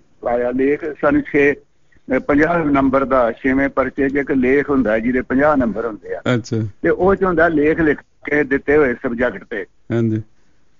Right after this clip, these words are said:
Speaker 1: ਤੇ ਉਹ ਉਹਦੇ 'ਚ ਦੋ ਤਰੀਕਿਆਂ ਨਾਲ ਵੀ ਉਹਨੂੰ ਆਰੰਭ ਇਉਂ ਕਰਨਾ ਚਾਹੀਦਾ, ਕੋਈ ਵਿਦਵਾਨ ਦੀ ਕੋਈ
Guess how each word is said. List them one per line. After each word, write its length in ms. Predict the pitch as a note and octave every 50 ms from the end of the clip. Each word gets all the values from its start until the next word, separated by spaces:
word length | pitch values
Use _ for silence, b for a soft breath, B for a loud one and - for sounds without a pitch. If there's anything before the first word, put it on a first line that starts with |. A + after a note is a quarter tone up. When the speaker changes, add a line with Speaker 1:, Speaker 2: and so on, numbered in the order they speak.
| _ _ _ -
Speaker 1:
ਤੇ 160 | G3 G3+ G3+
ਉਹ 220 | G3 - F3+ G3 G#3+
ਉਹਦੇ 440 | A3 A3+ G#3+ G#3+ G#3+ G#3+ G#3+ G#3
'ਚ 80 | - G#3
ਦੋ 280 | F#3+ D3+ D#3 E3 F3 -
ਤਰੀਕਿਆਂ 480 | - F3+ F#3 F3+ - F3+ F3+ F3 F3
ਨਾਲ 180 | F3 F3 F3 E3+ E3+
ਵੀ 100 | F3 F3
ਉਹਨੂੰ 300 | E3+ E3 E3 E3 E3 E3
ਆਰੰਭ 320 | D#3+ D#3+ E3+ F3+ E3+ E3+ E3 D#3+
ਇਉਂ 140 | D#3+ D#3 D#3+
ਕਰਨਾ 340 | D#3 D#3 D#3 D3+ D#3 D#3+ D#3+
ਚਾਹੀਦਾ, 840 | D#3 - D#3+ E3 E3 E3 E3 D#3 D#3+ D#3 D#3 D#3 D#3 D#3 D#3+ D#3 - -
ਕੋਈ 220 | D3+ D#3 D#3 D3+
ਵਿਦਵਾਨ 560 | C#3+ D3+ D3 D3 C#3+ D3 D3 D3 D3+ D3+ D3 D3+
ਦੀ 140 | D#3 D#3 D3+
ਕੋਈ 180 | - D3+ D3+